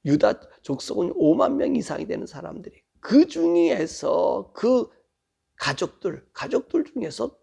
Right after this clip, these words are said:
또 추려내고 또 추려낸 가족 중에서 형제들 중에서 또 추려내고 그래서 오늘 아간을 뽑아내잖아요.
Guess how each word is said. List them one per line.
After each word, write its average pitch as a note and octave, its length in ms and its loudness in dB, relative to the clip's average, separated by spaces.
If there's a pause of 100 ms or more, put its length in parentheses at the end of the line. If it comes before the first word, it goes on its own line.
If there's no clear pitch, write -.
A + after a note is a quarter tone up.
(200)
또 E4+ 260 0
추려내고 - 640 -14 (680)
또 C#4+ 220 4
추려낸 C#4+ 520 4
가족 F3 360 -6
중에서 A#3 720 2 (1400)
형제들 F#3 480 2
중에서 D3 340 -2 (220)
또 F4 280 4
추려내고 - 600 -14 (340)
그래서 - 320 -14
오늘 A3+ 260 -6 (380)
아간을 F3+ 440 -8
뽑아내잖아요. E3+ 680 -10